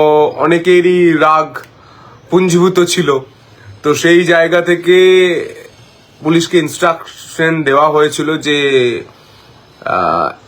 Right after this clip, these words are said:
এটা আমার মনে হয় বা এটা আমি বুঝতে পেরেছি যে যেন তেন প্রকারেণ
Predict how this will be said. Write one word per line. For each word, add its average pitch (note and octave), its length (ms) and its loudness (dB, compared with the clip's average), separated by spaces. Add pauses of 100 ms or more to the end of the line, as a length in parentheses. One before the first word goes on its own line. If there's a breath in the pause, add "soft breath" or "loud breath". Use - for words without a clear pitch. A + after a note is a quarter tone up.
(120)
এটা E3+ 180 0
আমার G#3+ 180 0
মনে G3+ 240 0
হয় F3 280 0
বা F#3+ 200 0
এটা E3 160 -2
আমি F3+ 100 2
বুঝতে D3+ 340 -4
পেরেছি D#3 440 -4 (500 loud breath)
যে B2 220 -4
যেন D3+ 280 0
তেন G3+ 280 -2
প্রকারেণ F3 500 0